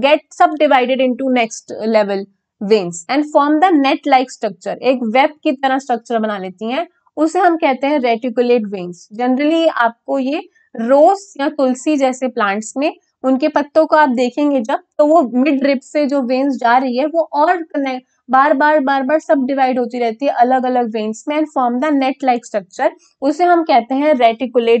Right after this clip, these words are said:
वेन्स। ओके बच्चों, नेक्स्ट है पैरेलल वेन्स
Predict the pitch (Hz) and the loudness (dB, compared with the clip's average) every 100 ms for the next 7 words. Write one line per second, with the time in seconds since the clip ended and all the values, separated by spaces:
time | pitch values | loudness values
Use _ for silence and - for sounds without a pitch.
0 | 220 202 175 175 - 233 226 285 294 - | 0 -10 -10 -12 -6 -4 0 0 0 -2
1 | 370 - _ _ _ _ _ 240 262 302 | -6 -6 _ _ _ _ _ -4 -2 -4
2 | - - 359 381 277 240 240 247 240 196 | -10 -4 -4 0 2 2 2 0 -2 -4
3 | 180 190 - | -8 -12 -18